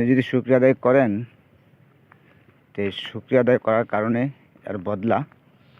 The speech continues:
নিয়ামত বাড়িয়ে দেওয়া হয়। আর যদি আপনি শুকরিয়া আদায় করেন না, না শুকরিয়া আদায় করেন, না শুকরি করেন, তাহলে আপনার এই নিয়ামতকে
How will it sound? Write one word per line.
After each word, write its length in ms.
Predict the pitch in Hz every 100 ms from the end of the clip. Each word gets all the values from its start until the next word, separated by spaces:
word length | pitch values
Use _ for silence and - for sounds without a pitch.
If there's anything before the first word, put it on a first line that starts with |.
| _ _ _ _ -
নিয়ামত 460 | 101 107 113 117 -
বাড়িয়ে 260 | 98 101 95
দেওয়া 160 | 90 82
হয়। 160 | - - - _ _ _ _ _ _ _ _ _ _ _ _ _ _ -
আর 160 | 117 135
যদি 100 | 135 147
আপনি 120 | 160 139
শুকরিয়া 280 | 143 135 139
আদায় 160 | 147 -
করেন 220 | 143 139 131
না, 60 | 113 147 - - _ - - 113
না 80 | 110 -
শুকরিয়া 280 | 120 127 107
আদায় 180 | 107 104
করেন, 180 | 101 113 - - - - - _ _ - - - - 101
না 80 | 107 101
শুকরি 240 | 113 - 104
করেন, 200 | 95 95 110 - - - - _ - - - - - -
তাহলে 280 | 120 139 139 123
আপনার 260 | 135 117 107
এই 60 | 113
নিয়ামতকে 540 | 110 107 117 117 113